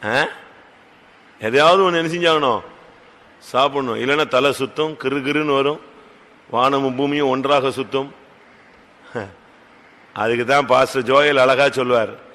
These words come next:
"உபவாசம் போட வேண்டிய காலம் உனக்கு பலன் இருக்கும்போது என்ன செய், உபவாசம் போட்டு அழகா மெயின்டைன் பண்ணிக்க.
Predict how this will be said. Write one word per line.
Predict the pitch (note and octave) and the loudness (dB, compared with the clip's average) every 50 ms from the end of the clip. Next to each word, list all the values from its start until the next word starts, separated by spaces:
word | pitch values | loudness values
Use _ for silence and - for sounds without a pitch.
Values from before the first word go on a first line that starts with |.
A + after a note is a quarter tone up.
| - - - - - _ - | -20 -20 -20 -20 -20 _ -8
"உபவாசம் | - A2+ A#2 A#2+ B2 B2 A#2+ A#2+ B2+ A#2 | -4 0 2 4 4 4 4 2 -2 -2
போட | G#2+ A#2 B2+ B2+ C3 | 0 0 2 2 2
வேண்டிய | B2+ B2+ B2+ B2 B2+ A#2+ | 2 0 0 0 0 0
காலம் | - A#2+ B2 B2 B2 C3 C3 B2+ | 0 0 0 2 2 2 0 -2
உனக்கு | A#2+ A#2 A#2 A2 A2+ | -2 -4 -4 -4 -2
பலன் | A2 A2+ A2+ B2+ C3 | -2 0 0 0 0
இருக்கும்போது | A#2+ A#2 A#2+ A2 B2 A#2+ B2 B2+ B2+ | -2 -4 -4 -4 -4 -2 0 0 0
என்ன | B2 B2 A#2+ | -2 -4 -4
செய், | - B2+ A#2+ A2 G2 F2 - - - - - - - - | -4 -2 -2 -2 -4 -6 -12 -20 -20 -20 -20 -20 -20 -14
உபவாசம் | - A#2 B2+ B2+ B2 A#2 B2 B2 | -6 -2 0 0 0 0 -2 -4
போட்டு | G#2 A2+ A#2+ B2 A2 C3 C3+ D#3 - - - - - - - - _ - | -4 -4 -4 -2 -2 -2 -2 -2 -4 -8 -14 -20 -20 -20 -20 -20 _ -6
அழகா | G#2 G#2+ A2+ A#2 A2 B2 | -2 0 0 0 0 0
மெயின்டைன் | A#2+ A#2 A#2 A2+ A2+ A2+ A2 | -2 -2 -2 -2 -2 -4 -6
பண்ணிக்க. | G#2+ G#2 G#2 F#2 F#2+ | -6 -8 -8 -10 -12